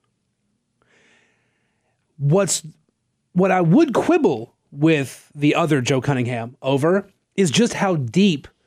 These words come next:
the Democrats' bench is.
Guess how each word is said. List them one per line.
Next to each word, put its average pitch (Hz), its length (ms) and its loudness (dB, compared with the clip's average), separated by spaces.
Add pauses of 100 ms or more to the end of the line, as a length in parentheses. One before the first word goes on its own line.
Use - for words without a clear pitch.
(720)
the 160 100 2
Democrats' 170 600 0
bench 147 400 0
is. - 560 -2